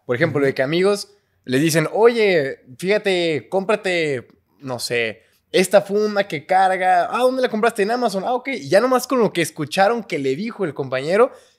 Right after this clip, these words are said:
Speaker 1: ya va y se la compró inmediatamente. Hay otros que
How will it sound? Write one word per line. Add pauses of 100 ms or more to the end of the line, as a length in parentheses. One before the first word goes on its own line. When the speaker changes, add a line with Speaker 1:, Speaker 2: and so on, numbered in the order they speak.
Speaker 1:
ya
va
y
se
la
compró
inmediatamente.
Hay
otros
que